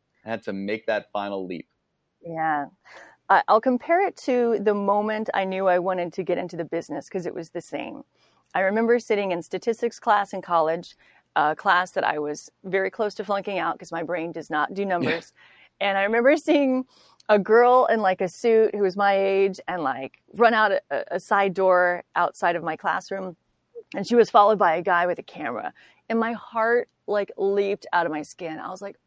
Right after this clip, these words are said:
Speaker 2: "That looks so fun. Like, what are they doing?" So I had, um, traveled for a story. Um, it was, like, a,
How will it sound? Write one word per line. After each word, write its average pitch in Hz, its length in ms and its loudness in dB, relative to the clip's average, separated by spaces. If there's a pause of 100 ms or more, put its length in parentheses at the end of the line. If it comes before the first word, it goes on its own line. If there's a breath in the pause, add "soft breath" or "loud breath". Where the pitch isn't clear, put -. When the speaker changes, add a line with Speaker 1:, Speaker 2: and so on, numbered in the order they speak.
(400)
Speaker 2:
"That 220 320 2
looks 277 220 0
so 240 540 2
fun. 196 420 0
Like, - 260 -8
what 240 160 2
are 277 60 2
they 233 120 4
doing?" 196 640 0 (760)
So 208 360 2 (680)
I 208 140 4
had, 202 480 -2
um, 156 460 -8 (220)
traveled 226 400 2
for 240 240 2
a 185 60 0
story. 175 880 -2 (220)
Um, 151 680 -8 (1400)
it - 120 -8
was, 254 140 -4
like, 254 160 -2
a, 208 180 0